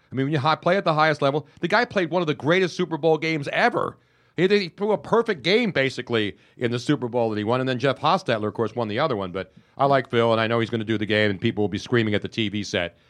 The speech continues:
for some reason. Not at our party, though. I will not be really that lo-, paying close attention to what's being said when the game is on.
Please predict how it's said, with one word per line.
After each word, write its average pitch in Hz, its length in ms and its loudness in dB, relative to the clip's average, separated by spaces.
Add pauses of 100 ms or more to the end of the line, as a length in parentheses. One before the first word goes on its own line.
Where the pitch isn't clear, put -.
(140)
for - 100 -10
some 113 160 0
reason. 107 100 -8
Not 170 160 2
at 170 80 2
our 175 140 2
party, 95 320 -2
though. 76 180 -10 (480)
I 143 160 0
will 160 180 2
not 156 340 -2
be 131 180 -2
really 135 320 0
that 127 260 0
lo-, 113 340 -4
paying 131 280 0
close 127 300 -2
attention 120 440 -4
to 104 60 -4
what's 107 140 -4
being 110 260 -6
said 92 420 -2 (400)
when 101 120 -6
the 110 80 -2
game 110 260 -2
is 90 120 -8
on. 82 240 -4